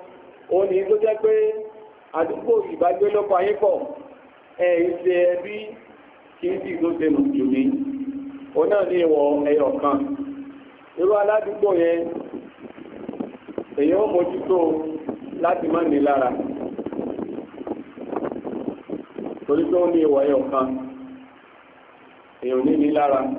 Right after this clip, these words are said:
Èyí ó sì fi hàn lọ́wọ́ fún un ní tí ì bá lágbára mọ́. Aládùúgbò tó wá jẹ́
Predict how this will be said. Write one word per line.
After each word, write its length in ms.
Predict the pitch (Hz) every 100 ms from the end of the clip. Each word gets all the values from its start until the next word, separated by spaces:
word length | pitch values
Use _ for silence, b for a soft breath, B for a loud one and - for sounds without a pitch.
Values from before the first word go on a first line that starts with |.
| - - - - - - - - - - - - -
Èyí 160 | 127
ó 80 | 156
sì 160 | 185 -
fi 140 | - 147
hàn 180 | 135 135
lọ́wọ́ 240 | 156 160
fún 200 | 156 151
un 100 | 139 - - - - -
ní 80 | -
tí 140 | 139 -
ì 60 |
bá 120 | 131 127
lágbára 400 | 123 123 113 107
mọ́. 160 | 107 - - - - - - - - - - - - - - - - _ - - - - - - - - - - - - - - - - - - - - - - - - - -
Aládùúgbò 440 | 214 269 262 233 226
tó 120 | 202
wá 140 | 214 214
jẹ́ 440 | 220 220 220 220